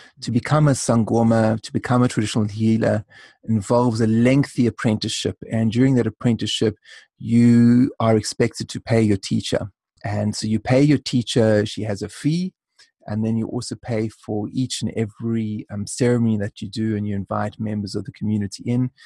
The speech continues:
And obviously you're also paying for your traditional costume. This can get expensive because as you do a ceremony, it involves inviting the, the whole community, and the whole community comes to, to bless you. And they come to bless you,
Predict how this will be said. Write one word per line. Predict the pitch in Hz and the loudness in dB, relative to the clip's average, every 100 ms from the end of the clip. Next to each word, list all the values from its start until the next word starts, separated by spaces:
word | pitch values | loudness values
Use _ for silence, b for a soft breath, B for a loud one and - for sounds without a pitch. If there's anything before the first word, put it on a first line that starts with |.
| B B | B B
And | - | -10
obviously | - 120 120 - 110 | -4 -4 -4 -8 -6
you're | |
also | 110 - | -6 -8
paying | - 120 104 104 | -6 -4 -4 -4
for | - | -6
your | 107 104 | -6 -6
traditional | 104 104 - 110 107 | -6 -6 -4 -2 -2
costume. | 101 - 110 - 113 107 _ _ _ _ | -4 -6 -6 -6 -6 -6 _ _ _ _
This | 156 - | -6 -4
can | 180 | -4
get | 139 135 | 0 0
expensive | - - 143 160 101 | -2 0 0 0 -4
because | - - 135 123 - | -6 -6 -6 -6 -10
as | 123 107 | -6 -2
you | 120 | -2
do | 110 127 143 | 0 2 2
a | |
ceremony, | 123 - 143 147 117 107 113 | 2 0 2 2 0 -2 -4
it | 110 | -4
involves | 113 101 120 120 120 110 - - | -4 -2 0 2 0 -6 -12 -8
inviting | 104 107 110 107 113 107 101 b b b _ - | -4 -2 -2 -6 -8 -6 -8 b b b _ -6
the, | 107 | -4
the | 110 | -4
whole | 110 120 | 0 -2
community, | - 104 104 107 101 - 110 104 113 - | 0 -2 0 0 -4 -8 -10 -10 -14 -12
and | 107 | -8
the | 104 | -4
whole | 113 | -4
community | 117 117 107 101 123 | -4 -4 -4 -4 -10
comes | - 110 101 98 - - | -8 -6 -4 -6 -12 -12
to, | 107 98 | -10 -8
to | - 95 | -8 -8
bless | 107 107 - - | -6 -6 -6 -10
you. | 92 107 b b b b - | -12 -14 b b b b -10
And | 101 101 104 101 101 - | -6 -4 -4 -6 -8 -12
they | - 110 104 | -12 -10 -8
come | - 139 | -4 -4
to | 123 | -4
bless | 92 117 127 - 107 | -4 -2 -2 -6 -6
you, | 110 | -4